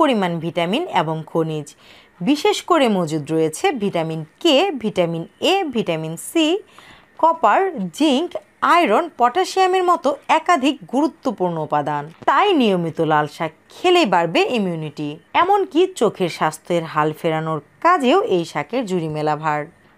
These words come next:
সেই সঙ্গে অ্যানিমিয়া থেকে দ্রুত সুস্থ হয়ে ওঠার ইচ্ছে থাকলেও রোজের পাতে এই শাককে জায়গা করে দিতে হবে। লাল শাকের ফাইবার রক্ত প্রবাহে চিনির শোষণকে ধীর করতে সাহায্য করতে পারে, যা রক্তে শর্করার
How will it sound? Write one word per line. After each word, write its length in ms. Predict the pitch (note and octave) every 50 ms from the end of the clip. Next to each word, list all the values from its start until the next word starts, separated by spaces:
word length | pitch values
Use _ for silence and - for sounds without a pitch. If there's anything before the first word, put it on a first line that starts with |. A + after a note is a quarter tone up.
| -
সেই 240 | - - F4+ F#4+ G4
সঙ্গে 360 | F#4+ G4 F#4+ E4+ B3 G3 A#3 A#3 - -
অ্যানিমিয়া 460 | - D4 E4+ F#4 G4 G4 G4+ G4+ G4+
থেকে 320 | G4+ - F#4 F#4+ F#4+ - D4+ F#4+ F4+ C#4+
দ্রুত 200 | G#3 G#3 F#3+ - F3+
সুস্থ 360 | D#3+ - - E3 - - - F3+ E3+ D#3
হয়ে 180 | E3+ E3 D#3+ D#3+
ওঠার 200 | D#3 - E3+ E3
ইচ্ছে 260 | D#3+ D#3 - - E3
থাকলেও 480 | - - E3 D#3 - - G#3 B3 G4 A4 A4+ - - _ -
রোজের 320 | G#3+ D4 D#4+ - F#4+ F#4+
পাতে 340 | F#4+ F#4+ F4+ F4+ F4 - D#4 F4+ - - - F#3
এই 80 | F3
শাককে 460 | - - F3 D3+ - _ _ - C#4+ F4 C4 F#3 -
জায়গা 280 | G#3+ F#3+ F3+ D#3+ F3+ E3+
করে 220 | - E3 E3 D#3+
দিতে 240 | D3 D#3 D3 - D#3
হবে। 340 | D#3 D#3+ D#3 C#3+ D3 D3+ D3 D3 D#3+ E3 _ _ _ _ _ -
লাল 220 | F#3+ G#3+ A#3 D4+ E4
শাকের 360 | - G4 G4 G4 G4+ G4+ G4
ফাইবার 380 | G4 - G4+ G4+ F#4+ C#4+ F4+ G4 E4
রক্ত 300 | D4+ B3 G3+ - - - G3+ E3+
প্রবাহে 400 | E3 F3+ E3 D#3+ E3+ F3+ G#3+ D#4+ G4 F#4+ -
চিনির 340 | - G4 G4 G4+ G#4+ G#4+ G#4 -
শোষণকে 400 | F#4 E4 - E4+ E4 E4 - G#4+ E4 C4
ধীর 140 | C4 C4 F#3+
করতে 320 | - G3+ G3+ F#3+ - - G4+ F#4+
সাহায্য 340 | - D4 A#3+ A#3 G3+ F3 F#3+ E3
করতে 280 | - F3+ D#3 - C3+ C3+
পারে, 280 | C3+ D#3 D#3 D#3+ D#3+ D#3+ - - - - - - - - - B3
যা 100 | F#4+ G4+ G4+
রক্তে 340 | E4 A#3+ G#3 F#3 - - F#3+ E3+ -
শর্করার 460 | - F3+ E3+ E3 - F3+ E3+ E3 E3